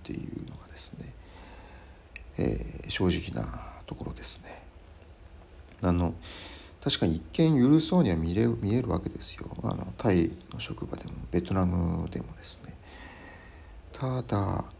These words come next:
やっぱりこれって日本人がもう海外で働くっていうことで、あの、もう現地の人からもですね、一応もう、あの、日本人っていう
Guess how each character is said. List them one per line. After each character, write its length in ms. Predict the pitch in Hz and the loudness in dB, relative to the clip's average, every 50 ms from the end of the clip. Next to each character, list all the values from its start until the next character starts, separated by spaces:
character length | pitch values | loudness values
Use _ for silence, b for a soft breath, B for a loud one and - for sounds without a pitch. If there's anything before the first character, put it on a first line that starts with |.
| - - - - - - - - - | -18 -18 -18 -18 -18 -18 -12 -6 -4
や 80 | - 180 | -2 0
っ 20 | |
ぱ 140 | - - 135 | 2 2 2
り 80 | - | 2
こ 100 | - - | 2 0
れ 120 | - 113 117 | 0 0 0
っ 20 | |
て 180 | 117 - - 104 | 0 -2 -2 0
日 160 | 101 98 101 | 0 0 0
本 300 | 107 127 165 202 208 214 | 2 2 4 4 4 2
人 380 | 208 - 226 202 175 110 95 85 | 2 2 2 4 4 2 2 2
が 180 | - 117 87 | 0 0 0
も 100 | 85 87 | 0 -2
う 20 | 82 | -2
海 280 | - - 123 123 113 | -2 0 2 2 4
外 180 | 107 95 85 80 | 4 4 4 4
で 60 | 87 | 4
働 360 | 87 85 - - 87 87 85 | 2 0 0 0 0 -2 -2
く 120 | - - - | -2 -4 -6
っ 40 | |
て 180 | 90 - - - | -6 -6 -8 -10
い 20 | |
う 20 | - | -10
こ 160 | - - - | -10 -10 -10
と 140 | - - - | -8 -8 -8
で、 340 | - - 95 92 82 - - - - - B B B B B B B B B B B - - - | -2 2 4 4 4 2 0 -6 -12 -16 B B B B B B B B B B B -8 -2 4
あ 160 | 92 90 87 | 4 6 6
の、 100 | 80 80 | 6 4
も 800 | 82 80 80 80 80 80 78 76 78 78 - - - - - - - - - | 2 2 2 2 0 0 0 -2 -2 -4 -4 -6 -6 -8 -10 -12 -10 -6 -6
う 200 | - - - - | -6 -2 2 2
現 180 | 127 180 202 180 - | 4 4 4 2 0
地 80 | - | 0
の 120 | 92 78 80 | 2 2 0
人 240 | - - - 85 | -2 -2 -2 -2
か 100 | 80 - | -2 -2
ら 80 | - - | -4 -4
も 60 | - - - - | -6 -8 -10 -10
で 60 | - - | -10 -10
す 180 | - - - - - | -10 -10 -10 -10 -12
ね、 100 | - - - B B B B B B B B B B B - | -12 -12 -14 B B B B B B B B B B B -10
一 220 | 113 - - - | -8 -4 0 2
応 100 | 127 123 | 4 4
も 220 | 123 113 98 87 | 4 4 2 0
う、 80 | - - - - - - - - - - - - - - - - | 0 -2 -6 -12 -18 -20 -20 -20 -20 -20 -20 -20 -20 -18 -14 -10
あ 40 | - | -10
の、 340 | - - - - - - - - - - - - - - - | -8 -8 -10 -10 -12 -14 -16 -16 -18 -20 -20 -20 -20 -14 -6
日 140 | - 101 95 | -4 -2 0
本 220 | 101 143 156 151 139 | 2 4 4 4 4
人 220 | 135 156 160 143 | 4 4 4 4
っ 20 | - | 4
て 100 | - - | 2 0
い 60 | - | 0
う 100 | - - | 0 -2